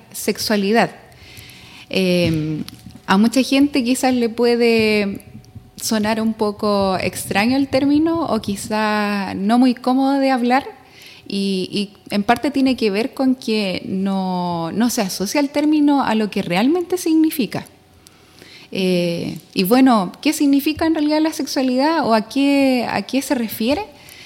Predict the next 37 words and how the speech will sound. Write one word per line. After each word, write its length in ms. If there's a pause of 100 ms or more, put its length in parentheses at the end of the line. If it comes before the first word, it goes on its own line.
(360)
A, 580
a 80
un 160
aspecto 540
inherente, 600
un 140
aspecto 560
que, 640
que 140
en 100
el 100
fondo 280
nos 140
conforma 600
como 400
individuos, 580
como 280
personas. 480 (920)
Y, 640 (340)
y 100
bueno, 220
la 120
salud 220
sexual 360
se 140
trata 300
de 100
eso. 260 (480)
Y 500
en 140
términos 380
prácticos, 480
como 220
para 140
entenderlo 500
un 120
poco, 420